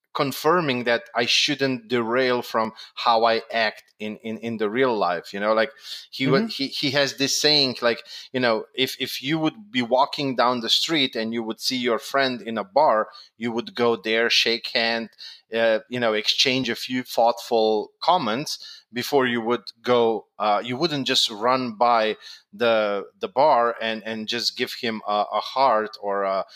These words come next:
Speaker 1: thumbs up and, and just run away. What people do on,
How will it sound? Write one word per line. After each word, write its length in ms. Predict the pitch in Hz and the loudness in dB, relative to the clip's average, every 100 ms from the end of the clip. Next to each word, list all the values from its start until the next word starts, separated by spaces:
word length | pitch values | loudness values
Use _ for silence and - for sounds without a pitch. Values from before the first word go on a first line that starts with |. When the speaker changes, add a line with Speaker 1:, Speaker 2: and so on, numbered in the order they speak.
| - _ - | -20 _ -2
Speaker 1:
thumbs 320 | 135 127 127 | 0 0 2
up 280 | 131 117 104 - | 4 4 0 -6
and, 160 | 117 110 | -8 -6
and 180 | 117 113 | -6 -2
just 240 | 120 - | -2 0
run 220 | 123 123 | 0 0
away. 500 | 117 110 131 104 101 107 | 0 2 2 2 -2 -2
What 240 | 113 110 _ | -2 -2 _
people 400 | 127 117 120 110 - - - _ - | -10 -2 -2 -2 -4 -20 -20 _ -6
do 280 | 139 135 117 | 0 0 2
on, 220 | 113 | 0